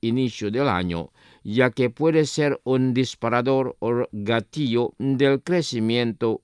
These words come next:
económico. El presidente expresó que la evaluación de la tasa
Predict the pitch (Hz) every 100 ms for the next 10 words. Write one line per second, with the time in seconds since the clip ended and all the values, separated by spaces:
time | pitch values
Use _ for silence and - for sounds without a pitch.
0 | _ 117 117 107 117 107 85 78 76 73
1 | - _ - _ _ _ - 104 101 120
2 | 127 135 135 139 143 139 120 127 - 135
3 | 135 - 220 262 - _ 180 151 139 -
4 | 131 123 120 113 107 107 - 185 190 170
5 | 151 143 - 135 131 - 156